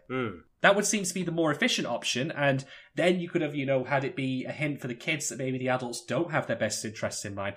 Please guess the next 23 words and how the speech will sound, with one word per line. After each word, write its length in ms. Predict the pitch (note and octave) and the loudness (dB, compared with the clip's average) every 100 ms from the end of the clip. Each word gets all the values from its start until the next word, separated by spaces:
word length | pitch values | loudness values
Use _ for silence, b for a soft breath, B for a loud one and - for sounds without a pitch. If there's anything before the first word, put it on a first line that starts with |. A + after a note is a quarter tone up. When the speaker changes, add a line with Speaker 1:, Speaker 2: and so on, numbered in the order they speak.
| B B | B B
Speaker 2:
After 300 | G#3 G#3 D#3+ | 4 4 6
all, 160 | A3 C#3 | 6 6
we 100 | C3+ | 2
just 200 | G#3 - | -2 -4
literally 420 | C#3 G#3+ - F#3 | -4 -4 -4 -4
had 420 | - G3 A#2+ G#2 - B B B | 2 4 4 0 -8 B B B
a 60 | C3 | -4
scene 500 | - F#3 F3 A2 A2 - - | -2 0 0 0 -2 -6 -4
of, 240 | C3 C3 | -4 -2
you 60 | B2+ | 0
know, 120 | B2+ | 0
Papa 320 | - D#3 C#3+ | 4 4 4
giving 320 | C3 C#3 B2+ | 0 0 0
them 140 | A#2+ A2 | -2 -2
gifts 640 | D3 B2 C3 - - - | 0 0 0 -2 -2 -4
with 220 | A#2+ A#2+ | -4 -2
the 80 | - | -2
male 260 | A#2 D3+ C#3 | 4 6 6
murdering 440 | A2+ G#2 - G#2 | 4 0 -2 -6
and 80 | G2+ | -2
all 180 | G2 F#2 | -2 -2
that, 280 | F2 G#2+ - b - | -4 -6 -10 b -4
which 320 | C#3+ - | -2 -2